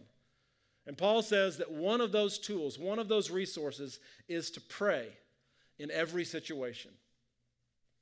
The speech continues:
That there is nothing too insignificant or too small to pray about. And if you're, if you're a parent, you understand this, right? Because there are times where your kids come to you,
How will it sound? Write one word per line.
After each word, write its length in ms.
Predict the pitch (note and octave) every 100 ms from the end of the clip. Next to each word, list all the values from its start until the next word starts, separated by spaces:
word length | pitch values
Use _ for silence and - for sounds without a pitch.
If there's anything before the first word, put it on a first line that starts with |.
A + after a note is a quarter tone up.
| _ _ _ _ _ _ _ _ _ _ -
That 100 | C#3
there 140 | F3+
is 160 | E3+ C#3
nothing 360 | F3 F#3+ G3 D#3+
too 360 | G3 G3+ G3+
insignificant 800 | F3+ F#3 - D3+ F#3+ G3+ G#3 A3 A3
or 100 | E3+
too 220 | - E3+
small 640 | - - F#3 F#3+ F#3+ G3 F#3 - _ -
to 100 | E3+
pray 320 | - F3+ D#3
about. 300 | C3+ A#2+ D3+
And 80 | E3
if 140 | D#3+
you're, 240 | E3+ E3+ D3+
if 120 | -
you're 120 | F3+
a 40 |
parent, 600 | D3 - G#3 F3+ F3 - - _ _ _ _ _
you 160 | D#3+ F3
understand 580 | E3+ D#3 - F3+ E3
this, 220 | C3 A#2 D3
right? 140 | D3+
Because 240 | - E3+
there 160 | D3 F3
are 40 | D#3+
times 520 | F3+ G3 G3+ G3 D#3+
where 140 | F3
your 180 | E3 D#3+
kids 640 | - G3+ G3 F3+ D3+ - - - _ _ _ _ -
come 280 | G3+ G#3+
to 140 | G#3 F#3
you, 380 | D3 C3+ C3